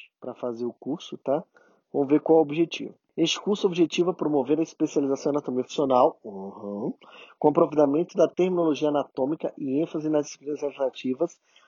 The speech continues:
à área de anatomia e fisiologia, órgãos e tecidos do corpo humano, preparando o profissional para ter uma visão mais crítica sobre o tema,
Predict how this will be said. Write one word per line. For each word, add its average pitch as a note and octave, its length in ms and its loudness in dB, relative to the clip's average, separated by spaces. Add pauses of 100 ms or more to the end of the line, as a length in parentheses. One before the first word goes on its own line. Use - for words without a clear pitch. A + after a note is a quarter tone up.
à C3+ 100 0
área D#3 180 6
de C#3 140 0
anatomia D#3 520 0
e - 20 -8
fisiologia, E3 760 0 (520)
órgãos G#3 440 2
e G#3 80 -10
tecidos D#3+ 400 -6
do D3+ 100 -10
corpo C#3 300 -8
humano, A2+ 380 -8 (420)
preparando F3 520 4
o G#3 60 -6
profissional D3+ 400 -8
para D3 160 -6
ter D3+ 100 -8
uma C#3+ 60 -8
visão C#3+ 180 -8
mais D#3+ 280 -6
crítica F#3 380 -12
sobre G3+ 240 -6
o G3+ 40 -8
tema, A2 380 -10